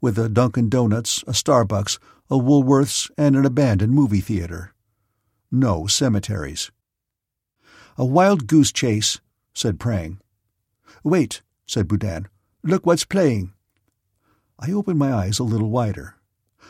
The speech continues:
The marquee of the Bijou was missing a few letters, but the title of the last feature was still readable. City of the Dead. We parked in front of Starbucks where the B M W wouldn't be so conspicuous.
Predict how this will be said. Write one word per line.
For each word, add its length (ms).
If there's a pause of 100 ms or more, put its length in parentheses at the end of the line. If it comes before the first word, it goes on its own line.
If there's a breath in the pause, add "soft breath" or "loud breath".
(140 soft breath)
The 100
marquee 460
of 120
the 120
Bijou 440
was 220
missing 300
a 80
few 200
letters, 460 (380 soft breath)
but 160
the 100
title 480
of 80
the 80
last 320
feature 400
was 140
still 260
readable. 580 (680)
City 540
of 360
the 180
Dead. 540 (2250)
We 140
parked 340
in 80
front 240
of 80
Starbucks 600
where 160
the 100
B 160
M 120
W 360
wouldn't 260
be 120
so 180
conspicuous. 800